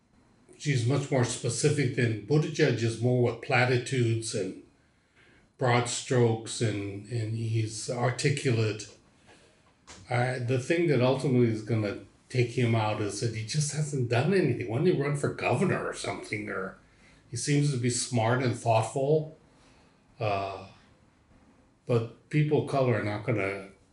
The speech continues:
go to Buttigieg. I don't see it at all.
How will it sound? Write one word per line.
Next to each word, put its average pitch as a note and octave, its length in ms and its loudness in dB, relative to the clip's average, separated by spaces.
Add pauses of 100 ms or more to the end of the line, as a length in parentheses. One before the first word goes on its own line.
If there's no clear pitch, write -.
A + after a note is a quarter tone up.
(140)
go A2+ 180 0
to - 240 -6 (180)
Buttigieg. G2+ 720 -4
I A2+ 120 -2
don't G#2+ 160 -2
see - 200 -4
it G#2+ 180 -6
at G#2 140 -10
all. G#2+ 440 -8